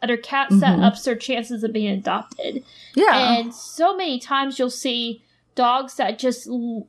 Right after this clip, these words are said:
Speaker 1: l-, are in shelters, like, even no-kill shelters for years, and it's because they're dog selective. They don't like other dogs.
Speaker 2: Yeah.
Speaker 1: And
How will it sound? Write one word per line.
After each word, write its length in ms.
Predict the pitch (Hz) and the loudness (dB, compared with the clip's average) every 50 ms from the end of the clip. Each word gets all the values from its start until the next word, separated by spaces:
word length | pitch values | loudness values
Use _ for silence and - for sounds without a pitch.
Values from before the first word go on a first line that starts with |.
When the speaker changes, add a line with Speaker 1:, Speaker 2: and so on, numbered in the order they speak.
| _ _ - | _ _ -2
Speaker 1:
l-, 420 | 254 254 240 240 247 247 - - _ | -2 0 0 0 -2 -2 -4 -2 _
are 160 | 240 262 262 | 0 2 2
in 100 | 254 254 | 2 0
shelters, 640 | 226 - - - 277 277 294 294 - 294 254 226 226 | -2 -4 -4 -2 -2 -2 -2 -2 -2 -2 -2 -2 0
like, 140 | 247 233 233 | -4 -4 -4
even 220 | 254 277 262 269 233 | -4 -4 -2 -2 0
no-kill 400 | 226 226 240 240 - 269 247 240 | 0 0 -2 -2 -2 -2 -2 -2
shelters 500 | - - 262 233 233 - 240 233 226 - | -2 -2 -4 -4 -2 -4 -4 -4 -4 -4
for 220 | - 247 226 220 | -4 -2 -2 -2
years, 600 | 220 208 208 240 302 381 339 226 208 208 214 - | 0 0 0 0 2 0 0 0 -2 -2 -4 -4
and 140 | - 269 262 | -4 -2 -2
it's 100 | 247 254 | -2 -2
because 380 | - 262 262 - 269 262 254 | -4 -6 -4 -2 -2 -2 0
they're 140 | - 269 262 | 0 0 0
dog 340 | 233 214 240 226 269 294 - | 0 0 0 0 0 -2 -6
selective. 500 | - - 208 196 196 - _ 160 190 196 | -10 -6 -6 -6 -6 -4 _ -6 -4 -2
They 100 | 208 226 | -2 -2
don't 140 | 226 240 220 | -2 -2 -2
like 180 | 226 247 240 247 | -2 -4 -4 -4
other 220 | 233 233 226 220 | -4 -4 -4 -4
dogs. 560 | 202 208 208 226 - - - 247 - - - - _ _ _ | -2 -2 -2 -2 -2 -4 -6 -8 -10 -14 -16 -16 _ _ _
Speaker 2:
Yeah. 260 | - 226 294 381 254 202 | 2 4 6 6 6 6
Speaker 1:
And 400 | 240 233 226 220 214 214 208 - | 4 4 2 0 0 -2 -6 -8